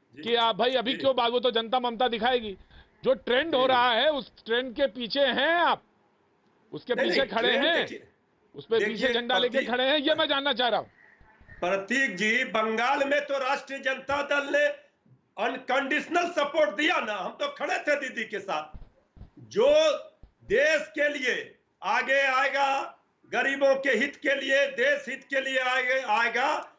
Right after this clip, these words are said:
Speaker 1: राष्ट्रीय जनता दल, हमारे नेता आदरणीय लालू प्रसाद जी खड़े रहेंगे, हमारी पार्टी खड़ी रहेगी। हमारा इस देश विरोधी,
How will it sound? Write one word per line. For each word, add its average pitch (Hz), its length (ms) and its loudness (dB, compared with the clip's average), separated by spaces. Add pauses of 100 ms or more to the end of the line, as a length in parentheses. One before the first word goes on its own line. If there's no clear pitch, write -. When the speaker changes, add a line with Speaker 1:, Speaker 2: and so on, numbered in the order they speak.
Speaker 1:
राष्ट्रीय 240 460 -2
जनता 247 420 -2
दल, 254 220 0
हमारे 240 380 2
नेता 240 720 0 (140)
आदरणीय 240 440 0
लालू 240 260 0
प्रसाद 240 460 -2
जी 240 120 -2
खड़े 240 320 -2
रहेंगे, 240 440 0 (340)
हमारी 226 260 0
पार्टी 226 440 -4
खड़ी 202 260 -2
रहेगी। 143 420 -4 (400)
हमारा 254 420 2
इस 240 220 -4
देश 226 420 0
विरोधी, 240 680 -2